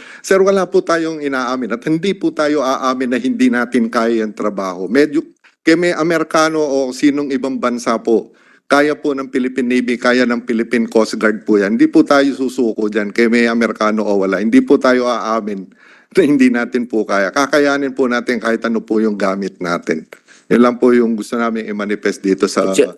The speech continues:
Speaker 2: at Chairman, patutunayan ko po yun dahil ako, hindi naman ako Coast Guard, hindi din naman ako, civilian lang ako, pero nakapagdala ako ng supply doon sa iyo,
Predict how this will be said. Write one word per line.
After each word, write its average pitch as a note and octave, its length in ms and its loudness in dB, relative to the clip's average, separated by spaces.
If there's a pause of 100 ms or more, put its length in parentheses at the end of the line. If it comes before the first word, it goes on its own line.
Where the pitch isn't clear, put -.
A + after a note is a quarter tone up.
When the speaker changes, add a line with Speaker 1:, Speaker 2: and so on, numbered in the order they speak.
(140)
Speaker 2:
at A#2 80 2
Chairman, E3+ 400 2
patutunayan D#3+ 720 0
ko F3+ 120 -6
po F#3 200 4
yun C#3 240 2
dahil D#3 320 4
ako, E3+ 160 -4
hindi E3 280 2
naman E3 280 0
ako D3+ 160 -2
Coast F3 320 -2
Guard, B2+ 360 0
hindi C#3+ 280 0
din D#3 200 0
naman D#3 240 -2
ako, - 80 -20
civilian D#3 520 2
lang F3 160 0
ako, G#3 240 -4
pero C#3+ 120 2
nakapagdala D3+ 680 -2
ako D#3+ 120 -8
ng G3 120 -6
supply F#3 440 -2
doon F#3+ 120 -8
sa G3+ 120 -4
iyo, C4+ 160 -2